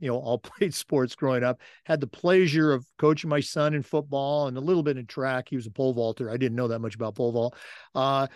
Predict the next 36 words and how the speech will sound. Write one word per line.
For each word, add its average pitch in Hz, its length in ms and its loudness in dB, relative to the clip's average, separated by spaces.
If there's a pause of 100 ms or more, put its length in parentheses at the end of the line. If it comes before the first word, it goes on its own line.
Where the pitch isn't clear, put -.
(220)
coached 156 320 2
our 151 100 4
daughters 143 520 0
when 135 100 -6
they 131 140 -2
were 127 100 0
younger, 143 720 2
but 120 240 -6 (240)
not 127 300 0
i-, 143 160 0
when 127 220 -4
they 123 120 0
got 120 220 0
to 120 100 -4
high 135 180 0
school. 123 440 -2 (420)
And 185 160 2
overall, 226 380 6
it 190 180 4
was 165 120 2
a 175 60 2
really 190 640 4
rewarding 143 680 0
experience, 120 640 -6
uh, 120 320 0
I 127 140 -2
think, 247 240 2
for 147 220 2
all 156 340 4
of 117 100 -4
us, 110 260 -10
you 131 100 -2
know, 117 200 0
kid 151 320 4
and 131 320 -2
dad. 120 400 0